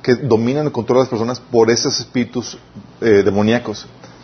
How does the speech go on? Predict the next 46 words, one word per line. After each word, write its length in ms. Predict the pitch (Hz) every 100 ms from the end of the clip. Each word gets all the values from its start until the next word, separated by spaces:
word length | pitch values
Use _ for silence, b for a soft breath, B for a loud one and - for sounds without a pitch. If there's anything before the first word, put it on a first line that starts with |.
| B
Dice 220 | 127 147
la 60 | 131
Biblia, 320 | 127 135 131
segunda 480 | - 113 120 123 113
Corin-, 260 | 113 120 -
en 80 |
primera 200 | - 113
Corintios 260 | 120 113 117
siete 220 | - -
veintitrés, 420 | 110 95 104 110
dice, 80 | 117
"Comprado 440 | - 110 139 180 190
fuisteis 280 | 175 170
por 220 | - 143 -
precio, 280 | 110 -
no 200 | 117 131
os 180 | 170 -
hagáis 260 | 156 139 139
esclavos 360 | - 135 123
de 80 | 131
los 140 | 120 143
hombres". 340 | 139 117 - - _ _ -
Y 60 |
sin 140 | 120 147
embargo 240 | 156 180
hay 60 | 202
personas 400 | 196 165 151 -
que 100 | 165
se 260 | - 147 - B B
someten, 540 | - 147 143 151 165
por 100 | 147
ejemplo, 200 | 147 151
a 20 |
líderes 240 | 127 147 165
religiosos 380 | 147 139 135
y 40 | 139
demás, 280 | 131 139 -
y, 180 | 143 113 120
ah, 100 | 139
dejan 200 | 139 165
que 100 | 151
dominen 320 | 135 127 151
sus 160 | 143 131
vidas. 320 | 156 - - B B B
¿Por 120 | 123
qué? 280 | 120 170 -